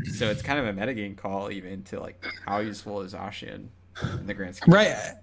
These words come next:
Speaker 2: Yeah, it's, I mean, it's kinda crazy, right, to think, like, two hundred sixty, like, a two hundred sixty attack, assuming you,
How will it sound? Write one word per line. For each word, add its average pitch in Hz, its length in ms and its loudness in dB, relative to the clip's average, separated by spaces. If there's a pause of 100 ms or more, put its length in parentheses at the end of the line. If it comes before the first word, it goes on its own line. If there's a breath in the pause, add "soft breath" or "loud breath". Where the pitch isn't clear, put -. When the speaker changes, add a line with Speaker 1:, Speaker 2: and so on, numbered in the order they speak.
(160)
Speaker 2:
Yeah, 214 220 12
it's, 190 280 10
I 190 100 8
mean, 220 120 12
it's 202 140 10
kinda 226 180 8
crazy, 190 300 10
right, 160 200 12
to 160 100 8
think, 160 200 6
like, 139 360 8 (120)
two - 140 6
hundred 151 260 8
sixty, 156 640 4 (640)
like, 139 160 10
a 139 60 8
two 160 100 10
hundred 143 220 10
sixty 147 240 8
attack, 127 300 6
assuming 123 340 4
you, 117 240 4